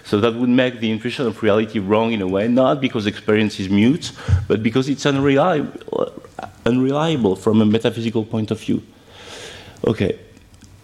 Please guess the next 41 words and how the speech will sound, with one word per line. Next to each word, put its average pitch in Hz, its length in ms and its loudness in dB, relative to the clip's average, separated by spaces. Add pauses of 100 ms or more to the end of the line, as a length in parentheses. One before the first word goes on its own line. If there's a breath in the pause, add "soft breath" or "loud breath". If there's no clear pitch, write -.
(120)
so - 220 0
what 131 180 4
do 113 100 0
I 110 80 4
say, 120 460 -2
uh, 101 360 -2 (580)
against 104 340 2
that? 104 460 -2
Well, 139 320 2
I 127 80 2
say 160 140 -8
that 135 200 0
D 143 80 -2
P 147 120 -6
D 139 80 2
patients 143 400 0
see 143 100 2
the 127 100 4
world 135 300 2
exactly 139 420 -2
like 120 220 2
us, 110 220 0
except - 360 -2
for 101 180 2
its 98 200 -4
reality. 117 460 0 (760 loud breath)
So - 140 0
someone 160 440 2
who, 135 80 0
like 113 200 2
Chalmers, 123 380 0
claims 127 280 0
that 110 120 2
our 113 100 2
experience 120 440 0
of - 180 -4
perfect 110 380 -2
reality 107 400 2
is 92 120 2
metaphysically 123 680 2
unreliable 104 760 2